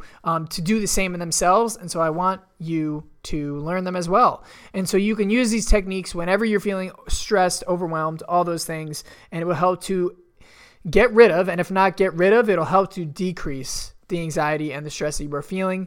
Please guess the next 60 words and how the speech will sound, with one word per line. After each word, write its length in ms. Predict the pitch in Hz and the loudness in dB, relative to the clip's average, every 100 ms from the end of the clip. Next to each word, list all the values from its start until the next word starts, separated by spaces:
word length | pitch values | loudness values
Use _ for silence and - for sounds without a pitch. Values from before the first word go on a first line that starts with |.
| - | -10
so 180 | - 170 | -10 -8
you 80 | 156 | -8
can 140 | 147 | -2
take 200 | 185 165 | -2 -2
back 140 | 165 | -4
control 300 | 160 151 202 | -6 -4 -4
of 60 | 196 | -2
the 40 | |
situation 540 | 175 175 170 165 160 151 | -4 -6 -4 -6 -6 -10
and 100 | 147 | -8
go 140 | 135 | -8
for 260 | 139 139 147 | -6 -8 -8
it. 80 | - _ _ _ _ _ _ _ _ 196 | -10 _ _ _ _ _ _ _ _ -12
Okay? 240 | 180 214 262 - _ - - - - | -2 -2 -2 -10 _ -20 -20 -20 -4
So 140 | - | 2
we're 80 | 214 | 4
not 120 | 254 | 4
gonna 120 | 262 | 4
get 140 | 233 233 | 6 6
into 160 | 202 | 6
the 60 | 208 | 0
perceptions 460 | 185 - 180 180 165 | 0 0 0 -2 -2
part 280 | 180 165 - | 2 4 4
as 220 | 170 156 | 0 0
much 260 | 160 170 | 0 0
on 160 | 170 151 | -2 -2
this 220 | 160 175 | -2 0
one. 220 | 226 247 | 0 0
In 180 | 254 196 | 0 -2
the 80 | 175 | -2
course, 480 | - 226 254 254 - | 4 8 10 8 4
we 160 | 208 | -2
learn 260 | 175 196 185 | 0 2 0
all 300 | - 175 180 | 4 6 6
about 360 | 175 170 156 - | 6 6 6 4
how 260 | - 165 165 | 2 4 2
to, 460 | - 160 156 151 - - - - | 0 0 0 -2 -8 -20 -20 -8
um, 220 | 160 160 | -6 2
tackle 300 | - 185 196 | 6 6 4
your 100 | 175 | 0
perceptions 560 | 175 160 165 - 160 156 | 0 2 2 0 -6 -6
and 100 | 143 | -2
how 140 | 170 | 0
to 60 | 170 | 0
replace 320 | 160 165 160 | 6 4 4
them 100 | 165 | -4
with 140 | 151 | -6
empowering 440 | 147 170 156 147 143 | 2 4 4 0 -4
ones, 220 | 139 143 | -6 0
what 220 | 160 185 | 2 2
the 60 | 170 | 8
process 520 | - 180 170 165 175 | 10 10 6 0 0
actually 300 | 160 - 156 | 0 0 0
looks 280 | 180 214 180 | 2 2 0
like, 200 | 156 - | -2 -2
'cause 180 | 156 | -6
it 260 | 156 160 - | -4 -6 -4
is 340 | 208 214 202 - | 2 4 4 2
a 160 | 175 170 | 0 -2
process. 720 | 165 - 175 165 151 139 123 | 2 6 6 6 2 0 -2